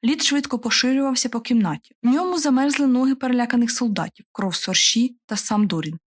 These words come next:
Принц підняв руки. Між пальцями переливалося полум'я. Його волосся смикало холодний вітер. «Я знаю, що це в тобі є», — сказав король, підводячись з трону. Але Дорін простяг руку, і порив крижаного вітру перекинув короля назад на сидіння.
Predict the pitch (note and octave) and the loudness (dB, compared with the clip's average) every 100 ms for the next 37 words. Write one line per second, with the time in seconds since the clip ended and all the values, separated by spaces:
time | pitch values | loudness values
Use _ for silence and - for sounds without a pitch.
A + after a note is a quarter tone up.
0 | _ _ - C4+ D#4 - G3+ G3 F#3+ E3 | _ _ -2 0 0 -2 0 2 0 -4
1 | - - _ _ _ _ _ B3 C#4 C#4+ | -8 -18 _ _ _ _ _ -2 -2 0
2 | D#4+ E4 F4 E4+ D#4 C#4+ B3 A#3 A#3 A#3 | -2 -2 -4 -4 -2 -2 0 0 0 0
3 | A#3 A3+ - F3 E3 D#3+ D#3+ _ _ _ | -2 -4 -6 -6 -4 -6 -8 _ _ _
4 | - G#3 G#3 G3+ G#3 A#3 - C4+ - - | -4 -2 0 0 0 -2 -2 -2 -4 -4
5 | - A3+ A3+ B3+ B3 G3+ F#3 F#3 F#3 D#3 | 0 0 0 -2 -2 -4 -2 0 -2 -4
6 | - - _ _ _ _ B3+ D4 C#4+ G#3+ | -10 -20 _ _ _ _ -2 0 2 0
7 | D#3+ - F3 F#3 F3 F3 F#3 E3 - - | 0 -2 -4 -6 -6 -4 -2 -2 -8 -8
8 | - F#3+ F3+ - F#3 G3+ A#3 - G3 G3 | -8 -6 -6 -6 -4 -2 -4 -4 -2 -2
9 | E3+ G3+ - - E3 D#3 - _ - A#3+ | 0 0 -2 -2 -6 -6 -10 _ -6 -2
10 | B3+ C#4 E4+ E4 C#4+ C4 - B3 A#3 C#4+ | 2 0 0 -4 -2 -4 -2 -2 0 -2
11 | D4 D4 _ _ - B3 C4+ D4 F4 D#4 | -2 -10 _ _ -6 -4 -2 -2 -4 -4
12 | C#4 D4 D4 C#4 B3+ D4 D4 C#4 C4+ B3+ | -2 0 2 2 2 0 -2 -4 -2 -4
13 | D#4 D#4 C#4+ C#4+ C#4+ C#4 C4+ B3 C4 B3+ | -2 -2 -2 -2 0 2 2 0 -2 -2
14 | B3 - G3+ D#3 D#3 | -2 0 -2 -2 -6